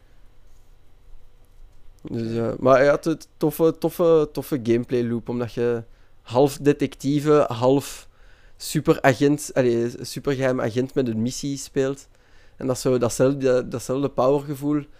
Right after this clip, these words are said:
dat je ook hebt met elusive targets, hè, in, in Hitman. Dat je zo op den duur, je kent het zo van buiten, je kunt het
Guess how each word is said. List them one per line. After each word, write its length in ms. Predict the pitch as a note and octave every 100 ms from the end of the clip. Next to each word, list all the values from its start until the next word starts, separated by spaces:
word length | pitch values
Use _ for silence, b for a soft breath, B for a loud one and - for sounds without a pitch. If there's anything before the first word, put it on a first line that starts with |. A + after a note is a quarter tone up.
| b b b
dat 140 | - B2
je 100 | -
ook 180 | C3 C#3+
hebt 180 | C#3+
met 140 | D3 C#3
elusive 580 | A#2 A2+ C3 - A#2+ -
targets, 500 | A2+ C3 B2+ A#2 -
hè, 120 | A#2
in, 200 | A#2+ A#2
in 200 | A#2+ A2+
Hitman. 500 | G#2+ - B2+ B2 B2+ b b b
Dat 120 | B2
je 60 | A#2+
zo 340 | B2 A#2+ - -
op 140 | B2+
den 140 | A#2+
duur, 320 | A#2 C#3+ D#3 A#2+
je 80 |
kent 200 | - C#3+
het 120 | B2 -
zo 200 | C#3+ D3+
van 240 | D3+ C3
buiten, 460 | A#2 C#3 - D3+ - b b b b
je 160 | B2+
kunt 240 | - C3+ C#3
het 440 | A#2 - -